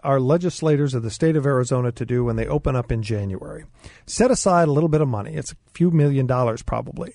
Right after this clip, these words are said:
And let's do a real study in the state of Arizona. Let's gather data on people who've never been vaccinated and see if they have antibodies. Let's gather data on people who've been vaccinated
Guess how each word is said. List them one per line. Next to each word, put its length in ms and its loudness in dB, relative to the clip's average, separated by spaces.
And 100 2
let's 180 0
do 120 2
a 40 4
real 260 2
study 340 0
in 80 0
the 80 -2
state 200 2
of 100 0
Arizona. 460 -2
Let's 300 0
gather 320 2
data 320 -2
on 180 -2
people 280 0
who've 160 0
never 220 0
been 180 4
vaccinated 560 -2
and 100 0
see 120 0
if 80 0
they 100 2
have 160 2
antibodies. 580 -2
Let's 180 -2
gather 300 4
data 260 4
on 160 0
people 300 2
who've 260 2
been 140 2
vaccinated 640 2